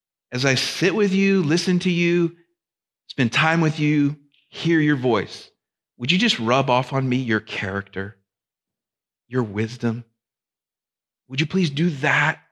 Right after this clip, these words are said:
in this time as well?" That's important.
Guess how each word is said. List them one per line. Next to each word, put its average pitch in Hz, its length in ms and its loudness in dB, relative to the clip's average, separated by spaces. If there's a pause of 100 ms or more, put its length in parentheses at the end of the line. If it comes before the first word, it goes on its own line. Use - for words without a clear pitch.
(380)
in 139 120 -2
this 135 160 -2
time 135 240 -4
as 117 140 -8
well?" 104 260 -12 (1120)
That's 139 120 -8
important. 196 540 -4